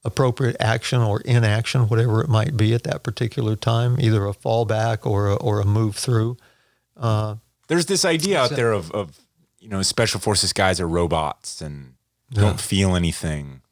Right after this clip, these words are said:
Speaker 1: Oh, no, you feel it. You feel it every time. It's, there's, there's kind of a sinking, but then there's a, a girding where you,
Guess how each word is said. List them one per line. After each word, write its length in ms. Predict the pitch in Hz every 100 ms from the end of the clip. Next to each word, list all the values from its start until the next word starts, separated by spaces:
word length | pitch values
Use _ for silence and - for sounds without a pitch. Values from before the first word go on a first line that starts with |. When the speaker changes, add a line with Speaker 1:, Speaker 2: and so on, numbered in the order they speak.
| _ _ _ _ _ -
Speaker 1:
Oh, 120 | 131
no, 120 | 110
you 140 | 101 131
feel 320 | - 127 113
it. 180 | - - - _ _
You 140 | 147 135
feel 240 | 139 123
it 80 | 110
every 220 | 107 104
time. 340 | 101 123 139 151 _ _ _ _ _ _
It's, 380 | 147 135 - -
there's, 320 | - 127 127
there's 200 | - 123
kind 200 | - 165
of 80 | 170
a 100 | 117
sinking, 720 | - - 135 127 - 170 190 170 _ _ _ _ _ _ _ _
but 220 | 120 120
then 220 | - 143 143
there's 340 | 127 123 104
a, 320 | 110 101 101 - _ _ -
a 100 | 113
girding 760 | 107 101 120 127 117 101 - - _ _ _ _ _ _ _ -
where 140 | 120
you, 380 | 107 110 139